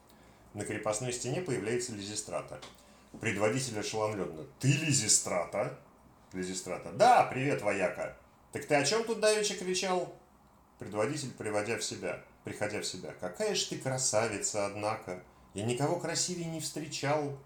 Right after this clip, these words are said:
Лизистрата: "Ну что ж, дружок, за комплимент спасибо, хоть это и армейский комплимент, а рассуждать о том, как я красива,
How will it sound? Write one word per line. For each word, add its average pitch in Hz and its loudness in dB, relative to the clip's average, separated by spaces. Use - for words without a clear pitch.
Лизистрата: 92 -2
"Ну 113 0
что 139 2
ж, 101 0
дружок, 95 -4
за 87 -6
комплимент 101 -2
спасибо, 147 2
хоть - 0
это 92 -4
и 87 0
армейский 117 0
комплимент, 143 0
а 98 0
рассуждать 107 2
о 110 0
том, 110 -2
как 107 -2
я 110 2
красива, 151 2